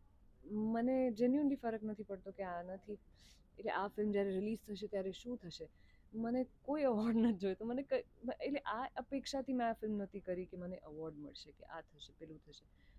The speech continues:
મેં આ ફિલ્મ કરી just because મારે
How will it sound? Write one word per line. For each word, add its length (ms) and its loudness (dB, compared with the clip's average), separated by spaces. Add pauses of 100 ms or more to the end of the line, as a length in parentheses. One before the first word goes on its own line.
(360)
મેં 680 2 (100)
આ 120 -4
ફિલ્મ 280 0
કરી 300 -2
just 520 -4
because 480 2 (1120)
મારે 640 4